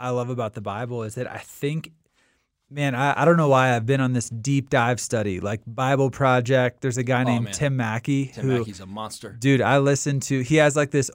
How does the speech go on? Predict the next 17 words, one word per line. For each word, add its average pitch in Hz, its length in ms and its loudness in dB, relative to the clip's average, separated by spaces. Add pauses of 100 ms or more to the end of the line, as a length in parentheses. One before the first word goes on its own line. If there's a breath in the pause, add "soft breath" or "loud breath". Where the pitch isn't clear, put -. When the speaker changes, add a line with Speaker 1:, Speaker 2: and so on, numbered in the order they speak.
(120)
Speaker 1:
this 131 280 -2
archived 127 760 2
YouTube 117 520 -4
channel. 101 480 -4
I 127 60 0
Speaker 2:
Yep. 147 80 2
Speaker 1:
might 156 160 4
be 151 80 0
Speaker 2:
I've 165 80 6
Speaker 1:
of, - 40 0
Speaker 2:
seen 160 140 -2
it. - 100 -8
I've 208 140 4
been 190 80 4
on 160 100 4
it. 160 80 6
Speaker 1:
yeah, 180 320 6